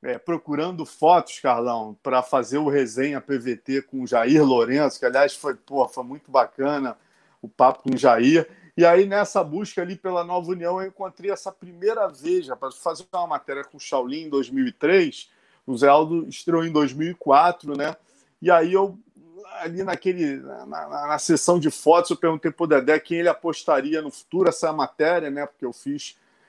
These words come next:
é, sobre o Shaolin, que tinha acabado de vencer o cinturão dos leves do Shoto, era o grande nome peso leve do Japão, né? Do, do, e aí eu perguntei pro, pro Dedé quem era o destaque. Aí ele falou: "Ó, rapaz, tem um garoto de Manaus que tá morando aqui na academia,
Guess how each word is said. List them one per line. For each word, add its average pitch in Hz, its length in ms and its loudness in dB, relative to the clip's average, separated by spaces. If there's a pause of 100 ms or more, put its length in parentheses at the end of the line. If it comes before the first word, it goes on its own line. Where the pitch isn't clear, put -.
(160)
é, 117 200 2
sobre 127 260 -2
o 135 40 2
Shaolin, 131 580 2
que 131 100 -12
tinha 139 160 -6
acabado 131 420 4
de 127 100 -16
vencer 135 440 -4
o 139 100 -2
cinturão 131 460 -8
dos 120 160 -18
leves 123 300 0
do - 60 -20
Shoto, 143 440 0
era 147 120 4
o 127 40 -2
grande 151 320 -2
nome 147 300 -4
peso 135 280 -2
leve 127 500 2 (440)
do 127 60 -8
Japão, 147 640 2
né? 143 200 -4
Do, 120 180 -10
do, 120 420 -8
e 156 160 0
aí 190 260 2
eu 202 80 4
perguntei 202 460 0
pro, 190 440 -2 (520)
pro 156 260 0
Dedé 165 480 4
quem 196 300 -8
era 190 180 0
o 190 60 -10
destaque. 180 640 -4
Aí 185 80 -4
ele 185 60 -18
falou: 175 300 -6
"Ó, 180 100 -2
rapaz, 139 380 -12
tem 190 120 -12
um 202 80 -10
garoto 156 300 -4
de 143 80 -14
Manaus 131 520 -2
que - 80 -20
tá 151 140 -2
morando 139 460 0
aqui 180 260 -6
na 160 100 -6
academia, 117 760 -4